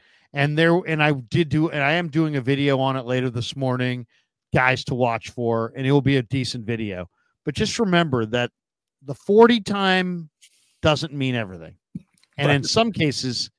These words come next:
Speaker 1: doesn't mean anything.
Speaker 2: We should get T-shirts made. It'll be a decent video.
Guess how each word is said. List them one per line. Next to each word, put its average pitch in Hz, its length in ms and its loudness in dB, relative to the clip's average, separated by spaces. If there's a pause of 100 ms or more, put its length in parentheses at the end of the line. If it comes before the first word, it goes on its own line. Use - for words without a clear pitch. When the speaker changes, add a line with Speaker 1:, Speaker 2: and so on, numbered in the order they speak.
(200)
Speaker 1:
doesn't 113 280 -2
mean 98 180 -10
anything. 143 320 -2 (440)
Speaker 2:
We 208 140 4
should 175 180 -2
get 160 180 -2
T-shirts 131 560 -4
made. 87 380 -8 (680)
It'll 143 160 2
be 131 140 0
a 117 40 -2
decent 127 480 -6
video. 82 540 -8